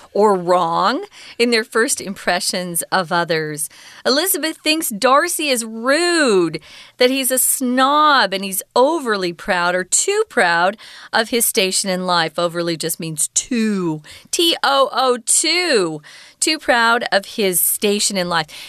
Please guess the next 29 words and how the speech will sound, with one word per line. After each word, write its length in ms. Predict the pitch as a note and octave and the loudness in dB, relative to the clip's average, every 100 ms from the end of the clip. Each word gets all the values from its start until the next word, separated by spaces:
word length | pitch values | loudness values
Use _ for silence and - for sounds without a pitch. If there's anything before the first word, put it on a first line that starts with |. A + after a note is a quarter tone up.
| - | -2
Your 100 | D4 | 0
station 440 | - F#4 G4 - D#4 | 0 2 2 2 0
in 100 | C4 | 2
life 280 | A#3+ A#3+ A3+ | 2 0 -2
is 100 | G3+ | -4
just 220 | G3+ F#3+ | -4 -2
your 100 | F#3 | -2
status. 760 | - - F3+ D#3+ D#3+ E3 F3+ - - - | -2 0 0 0 0 -4 -6 -12 -18 -8
They're 120 | - A3 | -4 0
talking 360 | A3+ G#3+ B3 | 2 0 -2
about 300 | G3+ F3+ F3 | -2 0 0
the 100 | F#3+ | -4
fact 360 | - E3+ E3 - | -4 -2 -2 -4
that 160 | E3 | -6
he's 240 | E3 F3 D3+ | -4 -8 -8
very 500 | D#3 C#4+ D4 C4+ F#3+ | -6 4 6 6 4
wealthy. 580 | E3 D#3+ D#3 E3 E3 D#3+ - - - | 2 0 -2 -6 -6 -8 -18 -20 -8
Would 160 | - F#3+ | -2 -2
we 100 | F#3 | 0
say 180 | F3 F#3+ | 0 0
he's 180 | G3 G3 | 0 0
incredibly 760 | G3+ - - G#3+ G#3 F3 F3+ | 0 -2 0 2 2 0 -6
wealthy? 560 | E3 E3 D#3+ - E3+ F3+ - - - _ - | 0 0 0 -2 -4 -6 -12 -20 -20 _ 0
Um, 200 | G3+ G3 | 0 0
he 140 | G#3 | -4
has 140 | G#3+ F3 | -4 -4
a 40 | |
beautiful 640 | D3+ G3 A#3+ C4+ C4 A3 | -6 -4 0 0 0 -2
estate. 840 | G3 - - - F#3 G#3+ C4 - | -2 -4 -6 -2 0 0 -4 -8